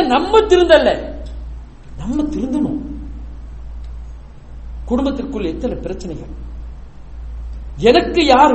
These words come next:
விருப்பமோ அவரை நான் நேசிக்கிறேன், தவறு இல்லை. ஆனால் உன்னை வெறுக்கக்கூடியவர்களை விரும்பக்கூடியவர்கள் நேசித்து விட்டால்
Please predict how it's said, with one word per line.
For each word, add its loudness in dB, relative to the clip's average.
விருப்பமோ 2
அவரை 0
நான் 0
நேசிக்கிறேன், -6
தவறு 0
இல்லை. 6
ஆனால் 8
உன்னை 6
வெறுக்கக்கூடியவர்களை 6
விரும்பக்கூடியவர்கள் 0
நேசித்து -4
விட்டால் 0